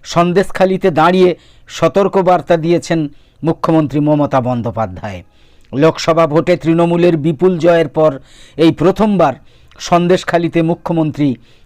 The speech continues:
মমতা বন্দ্যোপাধ্যায়। নিউজ নির্ভীকের ঝটপট দশটা খবরের প্রথম এই খবর ছাড়াও প্রথমে আঞ্চলিক খবর, তারপর জাতীয় খবর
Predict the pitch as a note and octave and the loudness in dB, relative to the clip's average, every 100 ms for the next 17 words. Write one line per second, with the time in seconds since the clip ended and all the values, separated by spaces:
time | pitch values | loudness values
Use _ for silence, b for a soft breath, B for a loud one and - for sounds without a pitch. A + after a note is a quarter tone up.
0 | b D3 D#3+ D3+ D3+ C3+ C3+ B2+ B2 A#2 | b 0 2 2 0 -2 -2 -2 -2 -4
1 | F#2 - G2 F#2 b b b b E3 E3 | -4 -10 -10 -12 b b b b 2 2
2 | C3+ D#3+ D#3+ D3 D#3 E3 A#2+ D3 - E3+ | 2 2 2 0 0 0 0 -4 -2 -2
3 | D3 D3+ E3+ - D#3+ E3+ E3+ F3 - b | 0 0 0 -2 -2 0 2 2 -2 b
4 | b b F3 F#3 F#3+ F#3+ F#3+ F3+ - D#3+ | b b 0 0 -2 -2 0 0 0 0
5 | F3+ D#3+ - E3 F3+ F#3 b b b b | 0 -2 0 2 2 0 b b b b
6 | F3 F#3 F#3+ F#3+ E3+ F3 - F#3+ F#3+ - | -2 0 0 -2 0 -2 2 2 0 -2
7 | F#3+ G3 F#3+ b b b - F3 E3 F#3+ | -2 0 -2 b b b -2 -2 2 -2
8 | D3+ E3+ E3+ G3+ G#3 - F#3+ G3+ | 0 -2 2 2 2 0 0 0